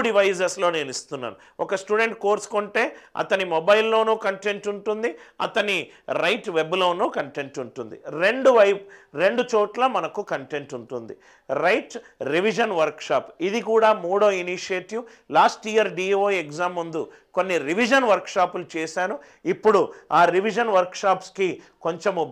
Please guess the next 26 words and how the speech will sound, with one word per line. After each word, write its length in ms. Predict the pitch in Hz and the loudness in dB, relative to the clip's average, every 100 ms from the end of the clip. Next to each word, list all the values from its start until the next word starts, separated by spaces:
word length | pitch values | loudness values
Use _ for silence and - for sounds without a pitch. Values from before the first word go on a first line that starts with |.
| 123 | 0
బెటర్ 300 | 185 233 226 | 2 0 -2
కంటెంట్ 420 | 202 196 185 170 165 | -6 -4 -8 -2 -2
యాడ్ 120 | 160 185 | -2 -6
చేసి 280 | 175 - 294 180 165 | -8 -8 -12 -8 4
more 200 | 277 285 214 | 8 8 6
రివిజన్ 360 | 175 156 170 165 | 0 -2 -4 -2
వర్క్‌షాప్స్ 560 | 135 - 160 165 - 147 - - _ - | -4 -2 0 0 0 -12 -12 -20 _ 4
కూడా 180 | 233 254 208 | 6 6 4
మనం 140 | 180 170 | -2 -4
కండక్ట్ 340 | 156 156 151 135 | -4 -4 -4 -10
చేస్తున్నాం. 440 | 120 - 127 107 - _ - 180 | -10 -12 -10 -10 -12 _ 0 4
ఎవరైతే 480 | 240 240 240 240 240 220 | 6 6 4 0 0 0
ఈ 40 | 196 190 | -4 -2
కోర్సుని 460 | 175 180 185 175 147 - _ _ 208 | -2 -2 -4 -8 -8 -12 _ _ -2
థర్టీ 320 | 208 - 247 247 | -2 -4 -4 0
పర్సెంటేజ్ 560 | 208 202 208 196 208 - 196 | -2 -2 -8 -2 -4 -4 -8
కన్నా 220 | 185 180 160 | -4 -2 -4
ఎక్కువ 200 | 151 196 | -2 0
యాక్సెప్ట్ 420 | 175 - 185 180 165 | 0 -2 -10 -10 -8
చేస్తే, 360 | 151 - 165 160 117 - - 131 | -8 -4 0 0 -2 -12 -10 -2
రైట్, 260 | 156 233 - - 156 | 2 2 -2 -8 -6
ఒక 120 | 160 165 | -6 -4
సర్టిఫికెట్ 560 | 165 - 208 233 247 214 | -6 -6 -8 -2 -2 2
కూడా 140 | 220 220 175 | 4 4 2
మనం 160 | 135 123 | -6 -10
ఇస్తున్నాం. 420 | - 131 117 | -12 -14 -12